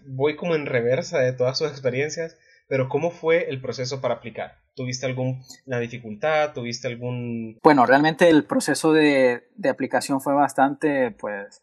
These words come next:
Speaker 2: en lo particular estresante por el poco tiempo que disponía, dado que ya iba a iniciar el, el internado rotatorio.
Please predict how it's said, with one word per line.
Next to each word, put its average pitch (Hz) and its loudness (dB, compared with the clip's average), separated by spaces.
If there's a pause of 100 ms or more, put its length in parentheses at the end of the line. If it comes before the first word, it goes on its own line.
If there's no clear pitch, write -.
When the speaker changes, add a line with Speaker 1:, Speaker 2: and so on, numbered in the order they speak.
(160)
Speaker 2:
en 135 0
lo 131 6
particular 127 4
estresante 156 2
por 139 2
el 120 4
poco 143 -2
tiempo 151 -4
que 143 -2
disponía, 131 -6 (100)
dado 139 6
que 143 -4
ya 127 4
iba 147 0
a 127 2
iniciar 127 -2
el, 117 -4
el 123 -8
internado 120 0
rotatorio. 120 0